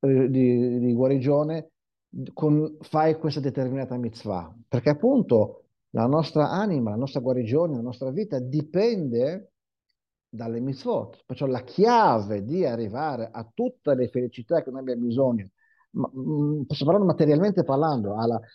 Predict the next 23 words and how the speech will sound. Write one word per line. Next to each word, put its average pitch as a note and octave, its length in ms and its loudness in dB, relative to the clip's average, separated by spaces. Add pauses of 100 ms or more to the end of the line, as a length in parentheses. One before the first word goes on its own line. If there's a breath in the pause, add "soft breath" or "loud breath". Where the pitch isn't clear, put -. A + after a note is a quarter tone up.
(280 soft breath)
salute E3+ 440 0
fisica, D3 680 -2
a - 40 -6
tutto G#3 220 -2
quello A3 180 2
che F#3+ 100 -6
noi F3 140 -2
vogliamo, D3 400 -4
sostentamento, D#3+ 960 -6
tutto C4 260 -8
quello A3+ 200 4
che - 140 4
è D#3+ 200 6
per C#3 180 4
noi D#3 240 4
vitale C3 560 2
di A#2 60 -8
gio-, B2+ 160 -2
di, A#2+ 300 -12
di A#2+ 180 -8
giorno C3 240 4
in A#2 80 4
giorno, A2 440 0